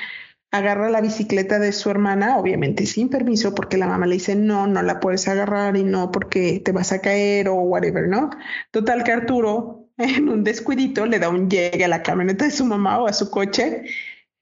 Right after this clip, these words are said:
y, pues, llegan los amigos de Arturo y le dicen, "Chin, ¿qué pasó?". Y, pues, él como que los usa de cáliz, así de, "Ay, voy a echar mi mentirilla a ver si es creíble".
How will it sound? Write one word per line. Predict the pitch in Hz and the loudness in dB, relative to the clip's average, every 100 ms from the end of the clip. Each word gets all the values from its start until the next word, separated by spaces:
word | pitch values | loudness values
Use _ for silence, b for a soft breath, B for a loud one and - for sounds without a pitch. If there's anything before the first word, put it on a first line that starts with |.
| _ - | _ -4
y, | 240 | -4
pues, | 214 240 233 | 0 0 2
llegan | 233 240 247 | 2 2 2
los | 240 240 | 0 0
amigos | 220 220 214 214 | 0 2 2 2
de | 214 | 0
Arturo | 214 214 208 | 0 0 2
y | |
le | 208 | 2
dicen, | 202 208 196 196 | 2 0 0 -2
"Chin, | 277 311 427 453 - | 0 2 2 2 0
¿qué | 294 | 0
pasó?". | 339 330 320 269 - - | 0 0 0 -2 -6 -4
Y, | 226 | -2
pues, | 220 214 | 0 0
él | 220 233 | 0 0
como | 262 240 214 | 0 0 0
que | 190 | 0
los | 185 - | 0 -2
usa | 214 247 | 0 0
de | 226 | 2
cáliz, | 185 196 208 | 2 2 0
así | 190 196 | -2 0
de, | 180 | 2
"Ay, | 247 311 | 2 2
voy | 180 | 0
a | |
echar | 185 214 | 0 0
mi | 226 | 2
mentirilla | 233 233 233 220 202 214 | 2 2 0 0 2 2
a | 220 | 2
ver | 214 | 0
si | 226 | -2
es | 220 | -2
creíble". | 214 202 190 196 254 | 2 2 2 2 0